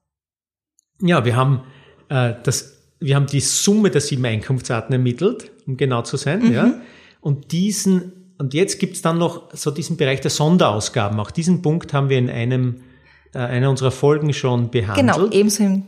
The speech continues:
Speaker 2: zweiten Teil.
Speaker 1: Das ist etwas, was eigentlich in der privaten S-, Lebenssphäre gelegen ist und trotzdem zum Abzug bei der Steuer zugelassen ist. Typischerweise Lebenskrankenunfallversicherungen, das weiß jeder gelernte Österreicher,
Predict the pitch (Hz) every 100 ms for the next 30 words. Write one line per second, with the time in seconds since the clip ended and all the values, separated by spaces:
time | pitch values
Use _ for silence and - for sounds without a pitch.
0 | - - 139 - - 190 196 135 143 190
1 | - 151 170 180 175 143 135 - 135 185
2 | 196 185 147 147 - - 139 139 - 131
3 | 120 143 - 147 - - - 139 127 117
4 | 110 123 120 - 120 110 110 135 135 123
5 | 117 107 104 120 113 208 - - - -
6 | - _ - 156 170 170 - 135 175 -
7 | - 127 131 120 - - 139 131 135 113
8 | 117 - - - 156 156 - - _ -
9 | 120 127 - 117 110 123 - 151 147 120
10 | 95 - 117 95 - - - - _ -
11 | 165 170 147 147 120 117 127 120 127 147
12 | 143 - 117 135 - 139 151 127 117 104
13 | 113 - 107 107 113 120 113 117 117 135
14 | 123 117 113 117 117 131 143 147 135 123
15 | 131